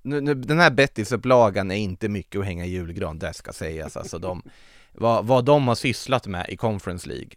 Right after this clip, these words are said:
Speaker 1: Det, det, vi har ju haft Chelsea och Fiorentina och de här som bara gått rakt igenom Conference League utan problem. Så har vi ju Betis, som harvat runt borta på liksom de här playoff-platserna.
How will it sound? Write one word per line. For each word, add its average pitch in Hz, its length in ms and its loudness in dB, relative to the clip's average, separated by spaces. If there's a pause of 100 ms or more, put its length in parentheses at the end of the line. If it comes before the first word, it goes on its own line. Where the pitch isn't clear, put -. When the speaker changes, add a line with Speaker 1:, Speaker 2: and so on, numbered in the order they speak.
(140)
Speaker 1:
Det, - 220 -10
det, 120 380 2
vi 135 140 2
har 151 60 8
ju 151 60 6
haft 165 240 2
Chelsea 98 460 -2
och 90 60 -8
Fiorentina 87 720 -6
och 92 100 -6
de 92 120 -6
här 87 100 -10
som 90 180 -10
bara 87 160 -6
gått 82 280 -10
rakt 113 300 2
igenom 82 200 -6
Conference 67 420 -12
League 67 180 -10
utan 82 200 -12
problem. 69 360 -6 (680)
Så - 60 0
har 196 40 4
vi 123 80 0
ju 120 60 4
Betis, - 600 -2 (540)
som 113 340 4 (200)
harvat 117 480 4
runt 104 400 -2
borta 107 280 -4
på 113 100 -6
liksom 98 300 -6
de 95 100 -6
här 92 160 -6
playoff-platserna. 110 1080 -2